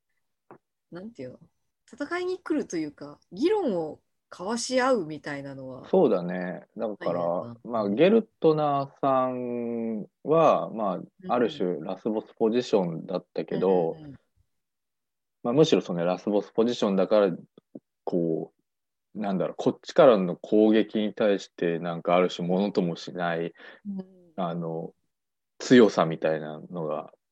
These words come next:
Speaker 2: よりあった、なんだろう、むしろ、なんて、なんていうのかな、鉄壁感
Speaker 1: うんうんうんうん。
Speaker 2: があったけど、今度のお父さんは割と向こうからも、あの、
Speaker 1: そう。
Speaker 2: ガンガン攻撃してくるみたいなことだもんね。
Speaker 1: そうそうそう。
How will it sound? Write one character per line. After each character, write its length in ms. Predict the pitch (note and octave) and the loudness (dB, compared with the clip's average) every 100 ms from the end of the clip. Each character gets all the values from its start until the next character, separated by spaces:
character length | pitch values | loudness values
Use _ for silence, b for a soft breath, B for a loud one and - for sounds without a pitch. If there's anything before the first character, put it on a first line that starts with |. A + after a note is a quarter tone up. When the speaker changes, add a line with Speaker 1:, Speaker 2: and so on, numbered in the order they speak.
| - | -8
Speaker 2:
よ 180 | G2+ G2+ | -2 0
り 220 | A2 A2+ | 2 0
あ 120 | A2 | -2
っ 120 | G#2+ _ - | -6 _ -8
た、 100 | F2+ | -6
な 140 | G2 | -6
ん 40 | |
だ 60 | F#2 | -6
ろ 60 | - | -8
う、 40 | |
む 120 | A2 | -10
し 60 | - | -8
ろ、 80 | F2 | -8
な 120 | G2+ | -8
ん 40 | |
て、 40 | F#2+ | -8
な 140 | G#2+ | -8
ん 40 | A2 | -8
て 80 | |
い 20 | E2+ | -8
う 20 | |
の 60 | |
か 60 | D#2 | -10
な、 60 | _ _ _ - | _ _ _ 2
鉄 240 | D3 - | 2 6
壁 120 | - F#3+ | 6 6
感 240 | - - - _ _ _ _ _ _ _ | 4 -6 -8 _ _ _ _ _ _ _
Speaker 1:
う 80 | G3 | -8
ん 20 | |
う 40 | G3+ | -6
ん 20 | |
う 180 | G3 G3 | -6 -4
ん 20 | |
う 20 | |
ん。 20 | G3 | 2
Speaker 2:
が 120 | A2 | 2
あ 120 | F3+ | 2
っ 20 | |
た 100 | F3 | 0
け 120 | G2+ | 2
ど、 340 | F2 E2+ E2+ - | 2 2 -2 -4
今 220 | - F#3+ E3+ | 2 4 6
度 100 | A#2+ | 6
の 100 | G#2 | 6
お 60 | |
父 100 | G#2 | 6
さ 120 | G2 | 4
ん 20 | F2+ | 4
は 60 | |
割 200 | G2+ B2 | 6 4
と 80 | B2+ | 4
向 160 | A2+ C#3 | 2 6
こ 140 | A#3+ | 6
う 20 | |
か 120 | F3+ A#2+ | 6 4
ら 60 | |
も、 280 | F#2+ E2 E2+ - _ _ - | 2 -2 -6 -14 _ _ -6
あ 140 | F#2 | -4
の、 140 | E2+ | -2
Speaker 1:
そ 60 | F2+ | 2
う。 40 | |
Speaker 2:
ガ 60 | A#2+ | 2
ン 40 | |
ガ 80 | G#2+ | 2
ン 20 | F2+ | 0
攻 200 | B2 G#2+ | 2 2
撃 200 | G2 G#2 | 2 -4
し 80 | |
て 120 | C#4+ F#2+ | -4 -4
く 120 | A2 | -2
る 100 | G2+ | -2
み 100 | F2+ | -2
た 100 | E2+ | -4
い 80 | D#2+ | -6
な 120 | D#2+ | -12
こ 120 | - | -14
と 80 | - | -8
だ 100 | F2 | -8
も 60 | - | -6
ん 20 | |
ね。 40 | A3+ | -8
Speaker 1:
そ 0 | |
う 20 | |
そ 120 | - G3+ | -10 -12
う 20 | |
そ 200 | - F3+ | -14 -12
う。 260 | E3+ D#3 | -12 -14